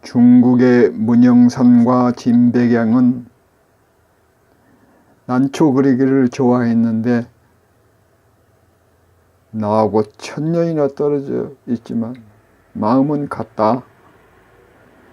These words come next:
두 선생에게 묻고 싶은 것이 많지만 어떻게 할 수는 없고 오늘 또 하루 종일 난을 삼십 폭이나 쳤다.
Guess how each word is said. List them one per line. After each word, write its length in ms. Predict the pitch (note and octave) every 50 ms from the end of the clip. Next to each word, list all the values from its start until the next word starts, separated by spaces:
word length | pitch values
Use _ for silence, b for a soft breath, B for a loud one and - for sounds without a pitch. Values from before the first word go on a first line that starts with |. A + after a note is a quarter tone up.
| _ _ _ _ _ _ _ _ _ _ _ _ _ _ _ _
두 260 | - - - A#2+ A#2
선생에게 720 | A#2 - - B2 A#2+ A#2+ A#2+ B2 C3 B2 A#2+ A#2 G#2+ B2 A#2+
묻고 360 | A#2 A#2 A2 B2 A#2+ - C3
싶은 420 | B2+ B2 - - _ - C3 A#2+ A#2
것이 500 | A2 A#2+ A2+ - - B2+ B2 A#2 A2 G#2+ - _ _ _ _ _ _ _ _ _
많지만 920 | A2+ A#2+ A#2+ A#2 A#2+ A2+ A#2 A#2+ - - - C3+ A#2+ A#2+ A#2+ A#2 A#2+ G2+ F#2+ _ _ _ _ _ _ _ _ _ _ _ _ _ _ _ _ _
어떻게 400 | - B2+ B2 - C#3 C3+ - C#3
할 200 | C3+ C#3+ E3+ E3
수는 340 | - - G#3+ F3+ E3 D3+ C#3
없고 440 | B2+ B2 B2 - - C3+ C3+ B2+ - _ _ _ _ _ _ _ _ _ _ _ _ b b b b b b b b b b b b b b b b b b b b b b _
오늘 360 | A#2 B2 C3+ C#3 C#3 B2 -
또 140 | - C#3+ C3+
하루 340 | B2 - - D3 C#3+ C#3+ C#3
종일 480 | C3+ C#3+ C#3 C#3 C#3+ C#3 C#3 C3 B2+
난을 440 | B2 B2 C3 C3 C3+ C3+ C3 B2+ B2
삼십 460 | A#2+ - F3+ F#3 F#3+ - - G#3 -
폭이나 380 | - F#3 D#3 D3 D3 D3 C#3+ C#3
쳤다. 480 | C#3 - - C3 - _ - A#2+ -